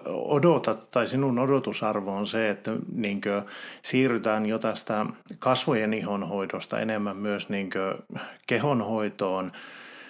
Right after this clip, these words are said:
Miten tämä kehonhoito poikkeaa? Onko siinäkin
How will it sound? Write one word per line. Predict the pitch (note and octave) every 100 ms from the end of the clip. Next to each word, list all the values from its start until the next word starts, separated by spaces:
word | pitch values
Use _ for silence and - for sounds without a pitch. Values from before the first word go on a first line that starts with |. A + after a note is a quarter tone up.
| - -
Miten | A2 A2+ B2+ D#3+ F3+ D#3+
tämä | C#3 C3
kehonhoito | C#3 C#3+ D3+ G#2+ G#2 G#2+
poikkeaa? | A#2+ A#2 A2 - G#2
Onko | A2 A2+
siinäkin | C#3+ D3 C3+ G#2+ A2